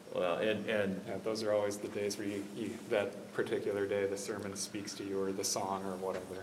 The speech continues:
Speaker 1: Or that's the day
Speaker 2: Yeah.
Speaker 1: when I'm going to the gym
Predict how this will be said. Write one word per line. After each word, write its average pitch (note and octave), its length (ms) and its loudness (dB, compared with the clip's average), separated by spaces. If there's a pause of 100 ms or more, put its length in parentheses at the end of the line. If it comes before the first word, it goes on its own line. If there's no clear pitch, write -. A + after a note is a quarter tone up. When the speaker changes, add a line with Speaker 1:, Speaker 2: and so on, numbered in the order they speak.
Speaker 1:
Or A2 120 6
that's A#2+ 360 10
the B2+ 100 6
day G2+ 360 10 (240)
Speaker 2:
Yeah. - 60 -6 (280)
Speaker 1:
when G#2+ 140 2
I'm G#2+ 160 6
going G#2+ 280 8
to G#2 60 10
the F#2+ 120 4
gym G#2+ 440 4